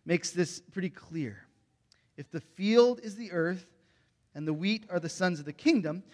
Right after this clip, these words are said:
then we can see the kingdom is not centralized in one location, but rather it's found wherever the subjects of the kingdom are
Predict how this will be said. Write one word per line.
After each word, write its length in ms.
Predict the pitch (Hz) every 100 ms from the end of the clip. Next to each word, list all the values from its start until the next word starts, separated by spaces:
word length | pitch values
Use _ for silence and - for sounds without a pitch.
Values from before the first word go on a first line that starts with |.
| - _
then 160 | 196 233
we 80 |
can 160 | 247 240
see 200 | - 320
the 100 | 208
kingdom 340 | 220 226 226
is 140 | 196 156
not 380 | 190 226 262 - _ _ _ _
centralized 1300 | - - 233 269 240 208 180 151 135 165 202 - _ _ _ _ _ _ _ _ _ _ _ _ _ _
in 140 | 151
one 160 | 165 165
location, 500 | 147 294 285 - 170
but 140 | 160
rather 260 | 180 202 196
it's 240 | - -
found 580 | - 220 202 160 156 160 - _ _
wherever 500 | 160 165 202 180 170
the 120 | 147
subjects 680 | - - 190 139 139 135 143
of 80 |
the 80 | 131
kingdom 320 | - 151 139
are 120 | 127